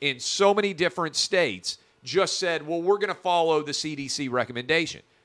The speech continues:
They didn't actually do their own research. They didn't actually make their own decisions. Worse than that, they tried to pass the buck and say,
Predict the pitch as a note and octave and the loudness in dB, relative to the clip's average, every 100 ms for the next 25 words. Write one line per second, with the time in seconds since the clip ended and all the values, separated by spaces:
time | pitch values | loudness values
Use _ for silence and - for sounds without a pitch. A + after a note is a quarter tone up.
0 | _ A#2 C3+ E3 G3+ D#3+ D#3+ E3 - E3+ | _ -2 0 0 -2 0 2 2 -2 -2
1 | D#3 D#3+ D#3+ D3+ D3 D3 C#3 A#2+ G#2+ G#2+ | 0 0 2 4 4 2 -2 -4 -4 -6
2 | G2 A#2+ - _ _ C3 C3+ E3+ F#3 E3+ | -8 -8 -18 _ _ -4 -2 -2 0 0
3 | F3 - F3+ D#3+ C#3+ C#3+ D3+ C#3+ C3+ C3 | 2 2 0 4 2 4 4 4 2 -2
4 | B2+ F#3 F#3+ B2 A2+ - _ _ C#3 A3 | -6 -2 -4 -4 -16 -20 _ _ -2 -2
5 | C4 - F#3+ C#3 B2+ C3+ D#3+ E3 - F3+ | -2 -6 -8 -6 -6 -6 -6 -8 -4 -2
6 | F3+ E3 - D#3 C#3+ - B2+ G#3+ A3 F3 | -2 -2 -4 -2 -4 -8 -6 -2 -2 -2
7 | D#3 D3+ - F#3+ | -8 -10 -6 -6